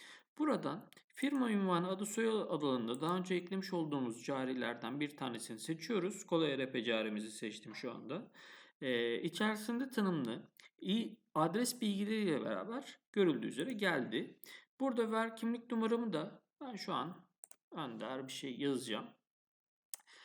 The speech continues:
E, giriş yapıp, e, burada fatura, e, tarih, sevk adresi, vade tarihi, fatura numarası gibi alanlarla beraber,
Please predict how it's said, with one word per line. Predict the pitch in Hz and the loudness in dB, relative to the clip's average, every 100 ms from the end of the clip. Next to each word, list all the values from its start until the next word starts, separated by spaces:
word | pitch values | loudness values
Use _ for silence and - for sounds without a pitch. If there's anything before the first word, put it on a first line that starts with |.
| - - | -12 -2
E, | 120 120 | 2 2
giriş | 131 233 262 - | 2 4 4 4
yapıp, | 151 202 - - _ - _ - | 2 0 -4 -12 _ -20 _ -4
e, | 156 143 143 185 | 2 4 4 2
burada | 262 170 185 | 0 2 0
fatura, | - 196 196 220 214 208 - _ _ _ _ _ _ - | 0 -2 2 2 2 0 -6 _ _ _ _ _ _ 0
e, | 143 127 120 92 76 - | 2 4 2 0 -4 -4
tarih, | - 185 160 131 | 2 4 4 2
sevk | - 160 160 | 2 2 2
adresi, | 156 135 135 123 | 0 0 -4 -2
vade | 131 139 160 | -2 -2 -4
tarihi, | - 127 117 117 | -4 -2 -2 -4
fatura | 143 - 165 | -6 -2 -2
numarası | 151 135 123 - | 0 0 -2 -4
gibi | 113 113 | -6 -2
alanlarla | 160 165 147 127 120 104 | 0 0 0 -4 -4 -6
beraber, | 98 95 151 269 | -6 -6 -6 -6